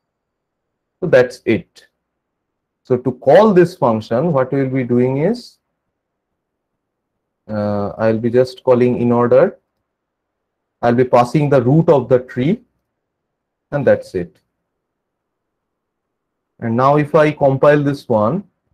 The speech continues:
and if I make it run, so as you can see, it is, we are getting the same output, the one that we have got here,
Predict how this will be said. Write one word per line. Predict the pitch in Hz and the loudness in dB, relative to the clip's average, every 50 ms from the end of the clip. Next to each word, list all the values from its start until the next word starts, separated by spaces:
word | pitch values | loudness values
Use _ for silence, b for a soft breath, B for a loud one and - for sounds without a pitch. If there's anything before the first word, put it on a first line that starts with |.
| _ _ _ _ _ _ _ _ _ _ _ _ _ _ - | _ _ _ _ _ _ _ _ _ _ _ _ _ _ -14
and | 117 113 113 117 | -12 -10 -10 -10
if | 110 - | -6 -4
I | 127 120 110 | -2 -2 -2
make | - 98 101 113 117 - - | -4 -8 -10 -10 -10 -10 -12
it | 123 - _ _ | -14 -14 _ _
run, | 113 113 110 123 151 202 - | -6 -4 -2 -2 -4 -6 -8
so | - _ - 151 | -8 _ -2 0
as | 139 139 | 2 2
you | 170 170 | 2 2
can | 175 160 135 120 | 2 2 0 0
see, | - - 123 127 170 233 240 - _ _ _ _ _ _ _ _ _ _ _ _ _ - | -4 -6 -6 -6 -6 -6 -8 -12 _ _ _ _ _ _ _ _ _ _ _ _ _ -8
it | 123 127 | -4 -2
is, | 147 151 143 131 - - - | 0 0 0 -2 -6 -8 -4
we | 127 139 | -2 0
are | 139 135 | 0 0
getting | 123 131 123 147 151 160 | 0 0 -2 -2 0 0
the | 202 254 | 0 0
same | 247 - 156 127 113 | 0 0 0 0 0
output, | 101 95 92 87 - _ - 85 - - _ _ _ _ _ _ _ _ _ _ _ _ _ _ _ _ _ _ _ _ | 0 -2 -4 -6 -10 _ -12 -12 -12 -12 _ _ _ _ _ _ _ _ _ _ _ _ _ _ _ _ _ _ _ _
the | 117 110 | -2 0
one | 104 117 120 123 127 123 | 0 2 2 0 2 0
that | 120 113 - 117 | 0 0 -2 -2
we | 113 107 | -6 -4
have | 117 117 139 170 170 - _ _ _ _ | -2 -2 -2 -2 -4 -8 _ _ _ _
got | 110 110 107 - | -2 -2 -2 -4
here, | - _ - 101 92 - - - | -8 _ -4 -2 -2 -2 -4 -6